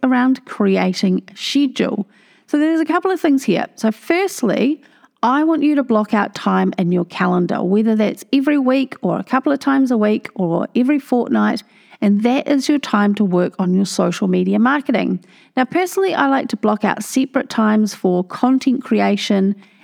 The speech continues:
and engagement. So sometimes I'm working on creating and scheduling my content, and then other times I'm working on my engagement. So I'm responding to comments, I'm responding to private messages, engaging with others, that sort of thing.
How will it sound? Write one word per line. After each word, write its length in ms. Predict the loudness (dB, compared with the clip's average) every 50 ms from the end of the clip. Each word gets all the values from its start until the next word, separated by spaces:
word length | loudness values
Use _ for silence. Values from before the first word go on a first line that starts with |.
| _ _
and 320 | -2 0 2 2 2 0 0 0 0
engagement. 880 | 0 2 2 0 0 -2 0 0 0 -2 -2 -2 -4 -4 -4 -6 -12 -14 -10
So 120 | -4 -2 -2
sometimes 500 | 0 2 0 0 2 2 0 0 2 2
I'm 120 | 2 2 2
working 300 | 2 2 2 2 2 2
on 320 | 2 0 2 0 0 -2
creating 840 | -4 -4 -2 0 2 2 2 2 0 0 0 0 2 2 0 0
and 140 | -2 -4 -4
scheduling 600 | -6 -4 0 0 0 0 0 0 0 2 2 2
my 160 | 2 0 0
content, 580 | 0 0 0 0 0 0 -2 -4 -6 -8 -12 -16 -18 _ _ _ _ _ _ _
and 140 | -2 0 2
then 200 | 2 0 0 -2 -2
other 260 | 0 0 2 2 0
times 400 | 0 2 2 2 2 2 2 0 0
I'm 160 | 0 0 2 2
working 300 | 2 0 0 0 0 0
on 180 | 0 0 0
my 160 | 0 0 0
engagement. 640 | 0 0 0 0 0 0 0 -2 -2 -2 -2 -4 -2 -2
So 120 | -2 0
I'm 100 | 0 0
responding 540 | 0 -2 -2 -2 0 2 2 4 4 2 2
to 100 | 0 -2
comments, 640 | -2 -2 0 2 2 2 2 2 0 -2 -4 -6 -6
I'm 120 | -4 -4
responding 520 | -2 -4 -2 -2 0 0 2 2 2 2 2
to 220 | 0 0 0 -2 -2
private 400 | -4 -2 0 0 0 0 0 0
messages, 680 | 0 -2 0 0 -2 0 0 2 2 2 2 0 0 -2
engaging 640 | -2 -4 -4 -2 -2 0 0 0 0 2 2 2 2
with 140 | 2 2 0
others, 340 | 0 0 0 -2 -2 -2
that 180 | -2 -4 -4 -4
sort 200 | -4 -4 -2 -2
of 80 | -2 -2
thing. 280 | -4 -4 -4 -6 -6